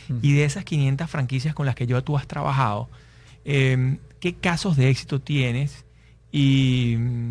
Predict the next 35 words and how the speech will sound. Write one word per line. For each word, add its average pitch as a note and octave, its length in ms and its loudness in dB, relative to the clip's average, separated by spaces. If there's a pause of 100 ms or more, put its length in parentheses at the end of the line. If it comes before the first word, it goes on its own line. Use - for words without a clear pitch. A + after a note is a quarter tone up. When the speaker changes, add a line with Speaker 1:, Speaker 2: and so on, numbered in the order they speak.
Speaker 2:
y B2+ 80 -4
bueno, F3 300 -4
compa-, C3+ 260 -4
que C3+ 120 -2
compartas C3+ 400 -2
con E3+ 120 -2
nosotros, C3+ 400 -2
porque, D3 340 0 (540)
eh, - 80 -10
un E3+ 240 0
poco, F#3 300 0 (200)
obviamente, D3+ 440 2
mandando C3+ 320 2
el D3 40 4
mensaje C3+ 320 2
positivo, C#3 520 -2
estamos A#2+ 340 -4
en C3 100 0
plena B2+ 220 -4
pandemia, C3 540 2 (480)
y, A2+ 440 2 (300)
y A#2 60 -2
la A2 80 -2
gente A2 200 -2
quiere C3+ 180 2
oír C3+ 260 2
cosas C#3 320 -4
positivas, A#2+ 500 -6
quiere A#2+ 180 -4
oír C#3 280 0
que A#2+ 100 -4
sí - 260 -2
es C3+ 120 0
posible, A2+ 560 -4
no, B2 240 -4